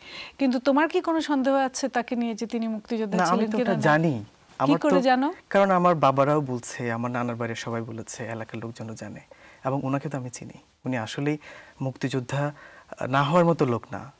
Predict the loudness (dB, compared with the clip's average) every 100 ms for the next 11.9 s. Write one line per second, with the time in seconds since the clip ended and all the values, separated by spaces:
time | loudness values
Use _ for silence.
0 | -6 -2 0 0 -2 -4 -6 -4 -4 -4
1 | -4 -6 -6 -6 -6 -6 -6 -4 -4 -6
2 | -8 -8 -8 -10 -16 -20 -20 -8 -6 0
3 | 2 2 2 2 2 -4 -6 -8 -10 -20
4 | -20 -6 -2 0 0 -2 -2 -2 2 2
5 | 0 -8 _ _ _ -20 _ -8 -2 -2
6 | 0 -2 -2 -6 -6 -4 2 2 2 0
7 | 0 0 -2 -4 -6 -8 -4 0 2 2
8 | 0 0 -6 -6 -6 -8 -18 -20 -20 -14
9 | -6 -4 -6 -10 -14 -10 -10 -12 -14 -14
10 | -10 -6 -2 0 0 0 0 -4 -6 -4
11 | -4 -4 -6 -4 -4 -4 -4 -2 -4